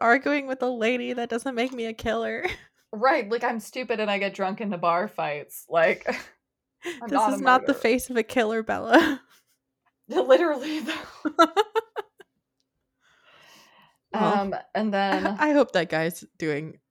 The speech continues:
Speaker 1: okay.
Speaker 2: Better.
Speaker 1: Not, not great, because, like,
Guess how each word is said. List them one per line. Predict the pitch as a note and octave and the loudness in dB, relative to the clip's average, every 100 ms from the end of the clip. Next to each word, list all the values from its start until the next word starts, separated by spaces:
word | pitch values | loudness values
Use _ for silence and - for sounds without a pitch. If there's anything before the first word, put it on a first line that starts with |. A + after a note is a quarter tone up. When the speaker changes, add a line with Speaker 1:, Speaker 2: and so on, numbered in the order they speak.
| _ _ | _ _
Speaker 1:
okay. | B2+ - - - F#3 _ _ | -6 -6 -8 -8 -12 _ _
Speaker 2:
Better. | E3 D3+ E3 F#3+ | -6 -4 -4 0
Speaker 1:
Not, | B3 D4+ - _ | 2 2 0 _
not | A3+ C4 - | 2 2 2
great, | F#3 E3+ D#3+ - - | -2 0 0 -2 -6
because, | G3 F3 D#3+ | -2 0 0
like, | E3 D#3+ F3 - | -2 -6 -8 -14